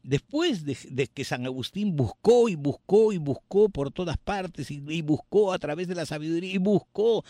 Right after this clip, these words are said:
a través del conocimiento y buscó a través del intelecto y llegaba y siempre andaba en su, y de repente hubo algo que lo hizo despertar, que me repito porque esto lo dije ayer, ¿no? Y fue un niño que estaba jugando en la playa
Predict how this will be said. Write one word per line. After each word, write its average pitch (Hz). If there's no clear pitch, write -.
a 143
través 165
del 190
conocimiento 165
y 180
buscó 190
a 160
través 165
del 175
intelecto 156
y 131
llegaba 190
y 143
siempre 202
andaba 185
en 170
su, 180
y 135
de 143
repente 151
hubo 165
algo 165
que 131
lo 135
hizo 160
despertar, 139
que -
me 110
repito 104
porque 107
esto -
lo 120
dije 127
ayer, 123
¿no? 156
Y 131
fue 170
un 165
niño 185
que 113
estaba 147
jugando 143
en 123
la 104
playa 139